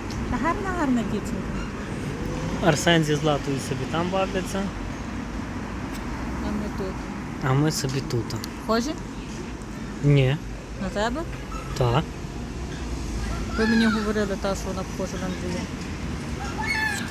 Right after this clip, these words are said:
Speaker 1: Забула вам показати, що ми купили в Айкікі. Знаєте, він там такий Івано-Франківську великий, але вибіру взагалі нічого не було.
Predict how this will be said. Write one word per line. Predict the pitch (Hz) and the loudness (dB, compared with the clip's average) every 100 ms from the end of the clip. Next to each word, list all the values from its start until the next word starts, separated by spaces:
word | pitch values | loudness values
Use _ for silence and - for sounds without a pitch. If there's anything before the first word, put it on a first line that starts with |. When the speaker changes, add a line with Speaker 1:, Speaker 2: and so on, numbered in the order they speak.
| - - - - - - - - - - | -4 -6 -6 -6 -4 -4 -4 -6 -8 -10
Speaker 1:
Забула | - 220 196 233 220 | -2 0 2 2 4
вам | 214 | 2
показати, | 208 202 214 226 226 | 0 -4 0 0 0
що | 208 - | -2 0
ми | 214 208 | 0 0
купили | 202 - 214 196 202 | -6 -4 -2 0 0
в | 185 | 0
Айкікі. | 190 - 254 - 196 | 0 2 2 2 2
Знаєте, | 208 240 233 | 4 4 4
він | 208 208 | 2 2
там | 226 208 | 2 2
такий | 214 220 | 0 0
Івано-Франківську | 202 214 208 - 202 226 - - | 2 2 0 -2 -2 -2 -4 -4
великий, | 185 196 226 254 220 208 | 0 4 4 4 2 -2
але | 180 190 190 | -2 0 2
вибіру | 208 220 220 208 | 2 4 4 2
взагалі | 185 - 190 226 233 208 | 0 0 2 6 6 6
нічого | 185 190 175 | 4 -2 -2
не | 165 | -4
було. | 170 165 | -4 -4